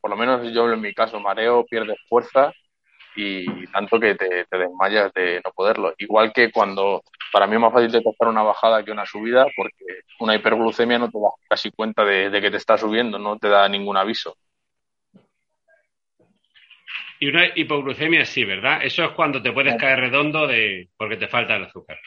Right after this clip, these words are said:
Speaker 1: Te puedes caer, te puedes desmayar con las dos cosas. Lo que pasa es que la hipoglucemia como que te avisa más porque te quedas, te mareas y te quedas sin fuerza.
Speaker 2: Eh, Alex, eh,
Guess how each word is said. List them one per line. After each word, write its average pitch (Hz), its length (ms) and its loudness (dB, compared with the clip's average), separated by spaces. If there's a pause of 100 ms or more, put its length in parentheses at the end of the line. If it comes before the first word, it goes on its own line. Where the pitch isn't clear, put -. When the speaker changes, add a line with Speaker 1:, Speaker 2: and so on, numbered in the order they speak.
(520)
Speaker 1:
Te 98 120 -4
puedes 120 320 6
caer, 123 420 6
te 104 100 -2
puedes 120 280 2
desmayar 120 380 4
con 110 120 0
las 101 140 0
dos 104 180 -6
cosas. - 320 -12
Lo - 100 -14
que 92 80 -4
pasa 107 220 2
es 107 60 -2
que 107 260 4
la 104 140 4
hipoglucemia 107 640 -2
como 107 220 -8
que 101 100 -8
te 98 80 0
avisa 107 220 -2
más 113 220 0
porque 98 400 -2 (460)
te 98 160 2
quedas, 113 360 4 (440)
te 104 80 2
mareas 123 560 6
y 98 160 -12
te 95 120 -10
quedas 101 220 -2
sin 95 220 -8
fuerza. 92 320 -4 (1000)
Speaker 2:
Eh, 131 340 4 (100)
Alex, 147 460 0
eh, 123 360 2